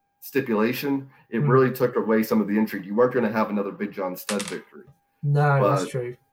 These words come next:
Speaker 2: No.
Speaker 1: but with King of the Ring, by not having it until ninety-five, of course, with, it was just pretty much its own thing. There was the possibility that,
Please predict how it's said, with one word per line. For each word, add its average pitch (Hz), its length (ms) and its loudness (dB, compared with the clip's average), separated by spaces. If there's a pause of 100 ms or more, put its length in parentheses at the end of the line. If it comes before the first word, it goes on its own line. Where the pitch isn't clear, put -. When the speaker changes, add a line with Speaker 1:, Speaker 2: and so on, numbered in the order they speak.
(200)
Speaker 2:
No. 127 300 -8
Speaker 1:
but 107 80 -2
with 113 160 -2
King 143 200 2
of 117 60 0
the 110 80 2
Ring, 110 260 2
by 101 120 2
not 113 320 2
having 113 420 0
it 104 140 0
until 101 380 -2
ninety-five, 101 600 -6
of 98 120 -20
course, 92 440 -8
with, 101 180 -4 (360)
it 110 140 2
was 104 200 0
just 117 240 -4
pretty 113 180 0
much 101 500 0
its 101 220 -6
own 107 360 0
thing. 107 460 0 (200)
There 139 140 4
was 135 320 4
the 117 80 -2
possibility 101 720 -2
that, 98 260 -4